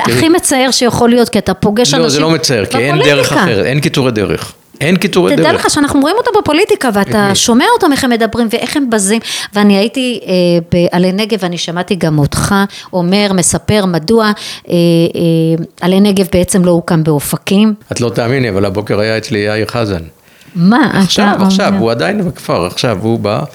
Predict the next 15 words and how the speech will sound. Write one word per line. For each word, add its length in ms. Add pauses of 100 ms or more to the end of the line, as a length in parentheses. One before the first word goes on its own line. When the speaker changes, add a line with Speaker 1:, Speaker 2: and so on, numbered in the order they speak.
(280)
Speaker 1:
הרבה 220
שנים, 400
הוא 80
שמע 320
שדיברתי 1080
על 100
הפגישה 600
שהייתה 340
לנו 300
פה, 200 (600)
שאחריה 580
חציתי 400
את 100
הכביש 500 (840)
לביתך, 680